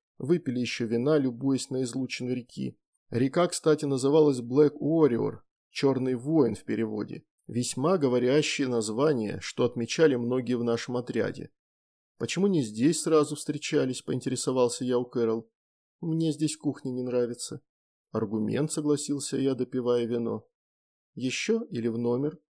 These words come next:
кивнула Кэрол на пустую бутылку. Нахмурившись, я не ответил, а золотоволосая дива, только извиняющаяся, как мне показалось, плечами пожала. "Ладно, если что, в номер можно заказать".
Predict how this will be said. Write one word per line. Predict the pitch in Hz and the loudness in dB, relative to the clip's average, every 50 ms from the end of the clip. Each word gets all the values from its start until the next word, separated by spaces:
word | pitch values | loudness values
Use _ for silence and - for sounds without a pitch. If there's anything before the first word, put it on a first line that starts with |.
| _ _ _ | _ _ _
кивнула | - 143 131 135 135 123 120 117 | -2 0 0 2 2 0 0 -2
Кэрол | - - 165 175 160 147 135 | -2 0 0 2 4 4 2
на | 127 120 | 2 -2
пустую | 117 - 127 117 - - - 135 131 123 | -4 -4 -6 -8 -6 -4 -2 -2 -2 -2
бутылку. | 131 131 - - 110 110 110 - - - - - _ _ _ _ _ _ _ _ | -2 -4 -4 -6 -8 -8 -8 -10 -12 -14 -14 -16 _ _ _ _ _ _ _ _
Нахмурившись, | - 113 123 120 - - 165 185 190 165 131 - - 127 117 - - | -4 -2 -2 -2 -2 0 2 2 4 4 2 0 -2 -6 -6 -4 0
я | - 123 120 | 2 2 2
не | 120 120 | 4 2
ответил, | 113 113 - 120 120 156 175 160 - 147 135 127 - _ | 0 0 -2 -2 0 0 0 0 0 -2 -2 -4 -4 _
а | - - 120 | -4 -2 0
золотоволосая | 113 120 120 120 120 - 131 120 131 135 151 156 147 - - 127 123 123 | 0 2 2 2 0 0 0 2 2 4 2 2 2 0 0 0 0 -2
дива, | 113 123 156 170 156 143 | -2 -4 -2 0 0 0
только | - - 139 131 - - 131 - | 0 0 -2 -2 -2 -2 -2 -2
извиняющаяся, | 120 110 117 123 127 127 139 147 151 147 135 127 - - 131 127 123 120 - - 123 120 | -2 -2 -2 -4 -2 0 0 2 2 0 0 -2 -2 -4 -4 -4 -4 -4 -4 -4 -4 -4
как | - - 123 117 - | -4 -4 -4 -4 -4
мне | 127 127 131 123 | -6 -6 -4 -4
показалось, | - 117 - 120 117 117 131 139 135 123 - - | -6 -4 -2 -2 -2 0 0 0 0 -2 -4 -8
плечами | - 131 - - - - 156 139 117 110 107 | -10 -10 -8 -8 -4 -2 -2 0 0 -2 -4
пожала. | - - 113 113 104 107 98 - - 104 - - _ _ _ _ _ - | -2 -2 -2 -2 -2 -2 -4 -4 -4 -6 -10 -12 _ _ _ _ _ -6
"Ладно, | 175 175 175 156 131 117 120 123 127 | 0 4 4 6 4 4 2 -2 -2
если | 135 139 147 143 - - 151 | 0 2 2 0 2 0 -2
что, | 143 - - - 165 | -2 -2 0 0 0
в | 160 156 | 2 2
номер | 160 151 127 120 120 117 117 | 2 2 2 2 2 0 2
можно | 117 117 113 110 120 120 | 2 0 0 0 -2 -4
заказать". | 113 120 117 - 120 117 113 117 113 110 - | -4 -4 -2 0 0 0 0 -2 -4 -6 -10